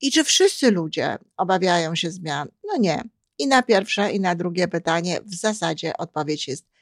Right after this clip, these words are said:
nie. E, dlaczego zatem niektórzy ludzie obawiają się tych zmian? Jacy to są ludzie? Czego nie wiedzą, co być może, e, ułatwi im właśnie inne podejście do zmiany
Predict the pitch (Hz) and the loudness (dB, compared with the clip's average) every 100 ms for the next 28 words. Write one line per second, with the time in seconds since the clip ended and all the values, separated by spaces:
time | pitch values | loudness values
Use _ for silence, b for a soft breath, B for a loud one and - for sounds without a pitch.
0 | _ 220 208 156 - _ _ _ _ _ | _ 2 4 4 0 _ _ _ _ _
1 | _ - 180 185 185 196 202 208 302 320 | _ -6 0 0 0 2 2 2 -2 0
2 | 233 214 226 240 - _ - 202 196 - | 2 4 2 0 -4 _ 0 4 2 2
3 | - 320 220 151 - - 165 151 143 139 | 2 4 4 0 -4 -6 -4 -4 -4 -8
4 | 110 - _ _ _ _ - 185 185 170 | -10 -14 _ _ _ _ -4 2 2 2
5 | 170 170 170 - 156 143 - 160 175 165 | 2 0 -2 -4 -4 -6 -8 -10 -6 -4
6 | 156 165 208 _ _ _ 175 196 185 202 | -4 -6 -10 _ _ _ 0 2 2 0
7 | 196 180 190 190 185 247 - 294 254 240 | -4 -2 0 0 -2 -2 -2 0 2 2
8 | 247 349 226 180 180 175 175 196 202 190 | 2 0 0 -2 -2 -6 -6 -4 -4 0
9 | 175 175 175 _ _ _ _ _ - 170 | 0 0 -2 _ _ _ _ _ 2 4
10 | 170 _ _ _ _ _ _ _ - 202 | 2 _ _ _ _ _ _ _ 4 6
11 | 208 226 - 185 180 170 170 170 175 - | 6 4 -2 -4 -2 -4 -4 -2 0 -2
12 | 170 - 190 180 180 180 180 170 185 180 | -6 -4 -4 -2 -2 -4 -6 0 0 0
13 | 170 165 156 190 190 185 165 180 | -2 -4 -4 -8 -4 -4 -2 -4